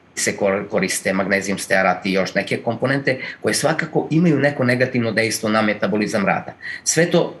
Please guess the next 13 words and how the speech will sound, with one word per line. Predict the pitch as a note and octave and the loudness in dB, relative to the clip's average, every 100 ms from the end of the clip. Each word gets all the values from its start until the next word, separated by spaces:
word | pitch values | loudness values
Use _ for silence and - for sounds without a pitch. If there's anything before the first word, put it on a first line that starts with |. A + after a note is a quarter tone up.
| - | 0
uk-, | D#3+ D#3+ - F3 - - - - - | 0 0 -6 -14 -12 -12 -14 -16 -4
ukupno | D3+ D3+ D#3+ A#2+ C3+ C#3 - - - _ C#3+ | -2 -2 -4 2 2 2 -6 -12 -16 _ -2
utiče | D#3 E3 F3 - E3+ - - - - | 2 2 2 2 2 2 -6 -20 -12
da | A2+ A#2+ | 0 4
organizam | A2+ G#2+ B2 C#3+ C#3+ C3+ - A2+ A#2+ | 4 4 2 2 2 0 -2 -8 0
gubi | C#3 C#3 C#3 C3+ - | 0 2 2 0 -2
svoja, | - - B2+ B2+ B2+ B2 A#2 - - - | -4 -2 4 4 6 4 2 -4 -16 -10
svoju | - - - B2+ B2 | -6 -4 2 4 4
sposobnost | - - A2 - - D#3+ D#3 A#2 A#2 C#3 - - - - - - | 0 -2 -2 0 2 4 4 2 2 2 -2 -6 -16 -20 -20 -10
da | G2+ G#2 | 0 2
uvek | C#3 F3+ F3 | 4 4 2
bude | A#2+ A2+ C#3+ C3+ C3+ - | 0 0 0 2 2 0
pripravan | C#3 D#3 D#3 E3 D3+ D3+ | 2 2 4 2 4 2